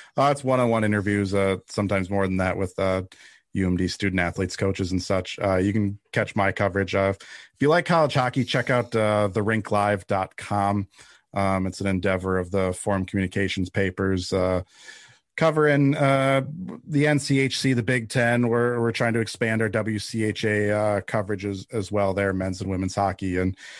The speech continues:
and, uh, you can also find my stuff as well at Duluth News Tribune dot com. Uh, I'm on Twitter and Instagram at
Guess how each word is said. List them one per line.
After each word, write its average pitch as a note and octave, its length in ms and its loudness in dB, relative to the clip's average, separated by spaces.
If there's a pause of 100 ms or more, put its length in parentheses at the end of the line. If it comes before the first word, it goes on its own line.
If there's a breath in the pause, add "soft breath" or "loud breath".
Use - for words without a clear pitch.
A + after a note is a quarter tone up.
(260 loud breath)
and, F#2+ 200 2
uh, G2 120 4
you G2 120 2
can A2+ 120 0
also G#2 180 0
find G#2 260 0
my G2 140 2
stuff G2+ 320 -2
as F#2 120 -6
well G2 280 2
at G2 200 -2
Duluth G2 420 -2
News G2 280 0
Tribune F#2 500 -2
dot - 280 -2
com. G2 380 -2 (520 soft breath)
Uh, F#2 300 0
I'm G#2 300 2
on G2+ 240 0
Twitter A2 640 0 (120)
and G2 140 -2
Instagram G2 600 0 (100)
at F#2+ 180 0